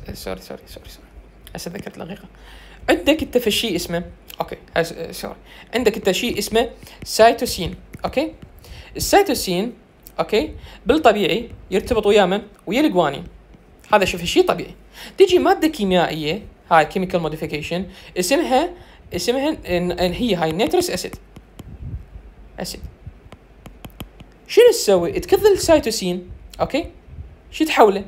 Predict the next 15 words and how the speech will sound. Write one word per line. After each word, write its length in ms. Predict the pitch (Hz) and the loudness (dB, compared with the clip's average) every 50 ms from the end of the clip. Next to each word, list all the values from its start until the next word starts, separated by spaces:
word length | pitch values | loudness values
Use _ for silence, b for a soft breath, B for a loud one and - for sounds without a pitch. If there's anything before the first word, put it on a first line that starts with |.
| - - - - | -14 -20 -16 -8
تحوله 320 | - - - 285 359 311 220 | -6 2 4 6 6 6 6
إلى 220 | 226 247 262 233 | 6 4 2 2
شيء 200 | - - 349 403 | 2 2 2 2
اسمه 200 | - - 330 381 | 2 2 0 2
يوراسيل. 540 | 370 247 180 160 151 - - - 90 - - - - - - _ - - - - - - - - - - - - - - - - - - - - _ - - _ _ - _ _ _ _ - - - - B B B B B 208 B | 2 4 4 4 2 2 0 -10 -12 -12 -12 -14 -18 -20 -20 _ -20 -20 -16 -16 -16 -16 -16 -18 -18 -20 -20 -20 -20 -20 -20 -20 -20 -20 -20 -20 _ -20 -20 _ _ -20 _ _ _ _ -20 -20 -20 -20 B B B B B -4 B
وهذا 340 | - 196 254 339 349 285 208 | 0 4 6 6 6 6 4
اليوراسيل 720 | 202 226 269 277 254 254 247 - - 330 392 370 359 - - | 2 2 4 6 6 6 4 2 4 6 6 6 4 -2 -6
إنه 300 | 202 208 196 185 175 165 | -6 -4 -2 -2 -2 -2
شنو 220 | - - 262 247 233 | -2 -4 -2 -2 -2
يتحد؟ 500 | 226 226 226 - 220 214 220 214 220 - | -2 -4 -4 -6 -6 -2 -2 -4 -4 0
هذا 140 | 190 185 175 | -2 0 0
موجود 260 | 175 170 170 214 196 | 0 -2 -2 -2 -2
هم 120 | 180 185 | -2 -4
بالطبيعي 340 | 185 185 - 180 170 160 156 | -4 0 -2 0 0 0 -2
بالإنسان، 460 | 160 160 160 160 156 - 175 175 190 | -2 -2 -4 -6 -6 -4 -4 -4 -4